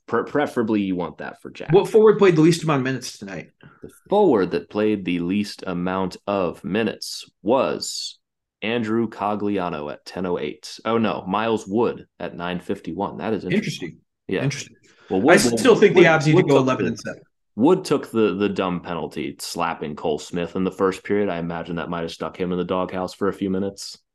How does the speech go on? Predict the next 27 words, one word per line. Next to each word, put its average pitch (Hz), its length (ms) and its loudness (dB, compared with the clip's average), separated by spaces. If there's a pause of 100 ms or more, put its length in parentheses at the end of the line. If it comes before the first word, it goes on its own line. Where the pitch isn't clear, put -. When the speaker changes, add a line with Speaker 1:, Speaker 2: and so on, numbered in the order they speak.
Speaker 2:
Yeah, 120 420 -2 (220)
yeah. 117 340 -6 (420)
I - 40 -4
mean, 151 220 0 (260)
<sighs> - 260 -20
I - 400 -2
still 156 260 2
think 147 200 2
the 139 80 2
Avs 127 260 0
could 131 140 -4
go 123 140 -2
eleven 120 320 -4
and 113 120 -8
seven 113 560 -6
and 123 160 -6
be 117 80 0
good, 113 460 -2 (600)
but 113 400 -8
that's 139 200 -2
just 139 140 -2
me. 113 340 -6
That, 139 140 0
that's 139 160 -2
Bednar's 123 440 -4
thing. 117 280 -6 (380)
Um, 117 520 -2